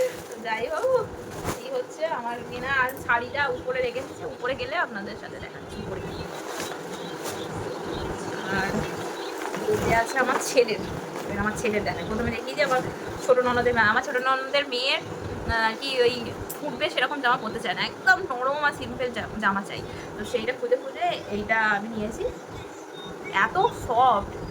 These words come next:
আর ওর হচ্ছে ব্লু কালার হচ্ছে ফেভারিট, সেই কারণে ব্লু এর আর কি ধাঁচের আর কি নিয়েছি, হেভি সফট, মানে ও না পরে বারবার পরতে চাইবে, এতটাই সফট। ওর জন্য এইটা হচ্ছে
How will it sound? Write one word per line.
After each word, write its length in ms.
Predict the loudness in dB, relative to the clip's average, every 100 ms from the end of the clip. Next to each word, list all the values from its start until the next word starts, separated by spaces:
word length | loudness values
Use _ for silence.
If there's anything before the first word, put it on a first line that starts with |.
| 2
আর 120 | 4
ওর 140 | 6 6
হচ্ছে 160 | 6 2
ব্লু 260 | 0 0 0
কালার 300 | 4 6 4
হচ্ছে 160 | 0 -6 0
ফেভারিট, 360 | 2 4 0 -4 -10 -12 -10 -6
সেই 120 | -2
কারণে 260 | 2 2 0
ব্লু 280 | -2 2
এর 180 | 4 4 2 -4 -12 -8 -4
আর 60 | -4
কি 80 | -4 -8 -8 -2
ধাঁচের 280 | 0 2 0
আর 80 | -2
কি 60 | -4 -8
নিয়েছি, 260 | -8 -8 -8 -2
হেভি 500 | 0 -2 -4 4 4 4
সফট, 320 | -6 -6 -4
মানে 160 | -2
ও 260 | 0 2 0 0
না 200 | 2 4 4 2
পরে 160 | 2 4
বারবার 300 | 4 6 4
পরতে 200 | 0 -8 -6
চাইবে, 180 | -6 -4
এতটাই 360 | -6 -4 -4 -4
সফট। 180 | -8 -10 -10 -10 -10 -10 -6
ওর 80 | -6 -4
জন্য 160 | -2
এইটা 240 | -2 2 2
হচ্ছে 180 | 2